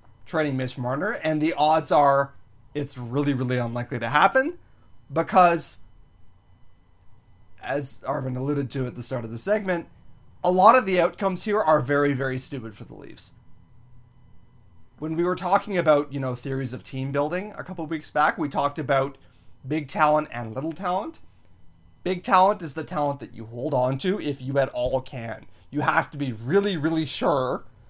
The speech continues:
that it's either good or inevitable before you let that go.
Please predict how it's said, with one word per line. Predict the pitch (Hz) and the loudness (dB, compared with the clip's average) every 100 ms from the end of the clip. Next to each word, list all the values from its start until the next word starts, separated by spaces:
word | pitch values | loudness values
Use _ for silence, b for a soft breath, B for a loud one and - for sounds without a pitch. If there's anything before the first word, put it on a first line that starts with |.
| b - - - - - | b -20 -20 -20 -16 -4
that | 135 120 | -2 -2
it's | 120 - | -6 -4
either | 127 131 127 117 | -2 -2 -2 -6
good | 110 139 190 | -4 0 2
or | 175 143 135 | 2 0 2
inevitable | 147 143 123 110 107 113 b b - | 2 2 0 -4 -6 -8 b b -12
before | 139 160 | -8 -4
you | 147 143 | -2 0
let | 139 - | 0 0
that | 117 - | -4 -4
go. | 120 - | -8 -8